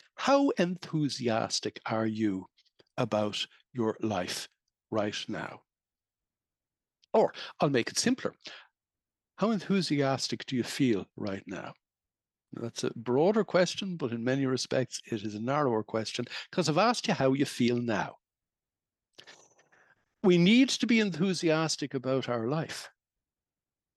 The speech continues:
Otherwise, what's the point in living it? I can put it another way. You need to be enjoying yourself. Otherwise, why have you got out of bed this morning? You need to be immersed in what you're doing, enjoying what you're doing, getting a kick out of what you're doing.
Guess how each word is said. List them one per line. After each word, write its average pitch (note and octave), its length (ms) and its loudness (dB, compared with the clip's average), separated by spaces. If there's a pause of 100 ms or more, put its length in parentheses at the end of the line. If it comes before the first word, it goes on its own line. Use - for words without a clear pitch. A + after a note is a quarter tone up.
(360)
Otherwise, A3+ 640 6
what's - 200 0
the - 100 -8
point G#3+ 340 -2
in G#3 80 -4
living G#3 340 0
it? - 120 -14 (420)
I - 60 0
can C3+ 160 -2
put F#2+ 220 -8
it G2+ 80 -8
another A#3+ 260 2
way. D#3+ 140 0
You A2+ 180 -4
need G3 220 2
to G#3+ 80 -4
be A3 140 4
enjoying A#3+ 520 2
yourself. - 540 -6
Otherwise, G3 400 2 (100)
why A3 160 6
have G#3+ 160 2
you A3 80 -2
got G3+ 140 6
out G#3 180 4
of G3 100 -6
bed B3 300 2
this - 220 -10
morning? F3+ 340 -6 (500)
You F3 160 6
need G#3 380 6 (140)
to G3+ 300 4
be G3+ 400 4 (500)
immersed F3 600 4
in F3+ 140 -4
what D#3+ 260 -2
you're C#3 100 -2
doing, C3 360 -2
enjoying D3+ 640 2
what B2+ 280 -4
you're A2+ 100 -6
doing, A#2+ 300 -2
getting F3+ 280 4
a D#3+ 80 4
kick - 380 -2
out D#3 180 2
of C#3 180 -6
what C3 200 -2
you're A2+ 100 -4
doing. A2 320 0